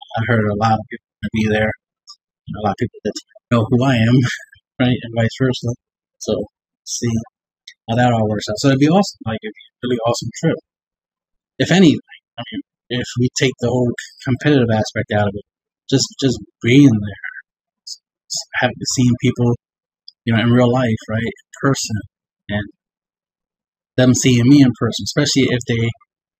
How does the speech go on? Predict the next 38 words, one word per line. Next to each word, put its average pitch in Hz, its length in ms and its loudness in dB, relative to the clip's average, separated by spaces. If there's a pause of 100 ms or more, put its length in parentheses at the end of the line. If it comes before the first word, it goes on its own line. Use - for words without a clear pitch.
(160)
known 143 280 8
about 113 340 0
me 113 140 -6 (180)
for 113 80 -8
the 101 60 -10 (100)
past, 104 340 -6
you 110 60 -4
know, - 200 -10
four 117 180 -2
to 107 160 -6
five - 260 -10
years. 139 440 4 (520)
It's 110 100 -8
like, 113 100 -2 (120)
"Oh 147 60 -16 (100)
God, 156 80 0
I 143 60 -4 (180)
finally 147 280 0 (120)
saw 151 140 -2
you 143 80 2
for 135 160 -2
the - 160 -12
first - 280 -12 (160)
time 156 220 -4
in 135 160 -4
real 147 160 0
life, 151 240 -2 (400)
five 156 320 2
years." 151 380 0
It's 123 280 -6
like, 120 220 -4 (760)
"Yep. 190 120 2 (2000)
<laughs> - 100 0 (560)
I'm 131 200 -2
real." 170 200 4 (2000)
That 135 120 2
was 123 140 4
a, 107 80 0